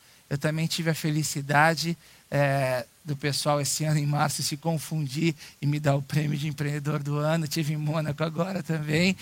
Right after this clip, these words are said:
Eh, eles tiveram uma noite difícil, acho que se confundiram e me escolheram. Então, eh, foi muito legal, muito gratificante,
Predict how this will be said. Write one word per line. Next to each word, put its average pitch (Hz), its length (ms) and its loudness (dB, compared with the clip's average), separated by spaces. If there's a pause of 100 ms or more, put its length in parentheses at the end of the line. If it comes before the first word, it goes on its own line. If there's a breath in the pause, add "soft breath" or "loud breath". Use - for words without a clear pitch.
(360 loud breath)
Eh, 151 760 2
eles 151 320 -2 (120)
tiveram 165 380 6
uma 160 160 8
noite 156 340 4
difícil, 156 600 2 (340)
acho 151 140 0
que 156 140 0
se 156 180 -4
confundiram 160 720 0 (380 loud breath)
e 156 80 2
me 160 80 4
escolheram. 160 600 4 (380 loud breath)
Então, 175 500 6
eh, 160 400 6
foi 170 220 0
muito 180 420 4
legal, 156 400 4
muito 175 300 2
gratificante, 160 920 -2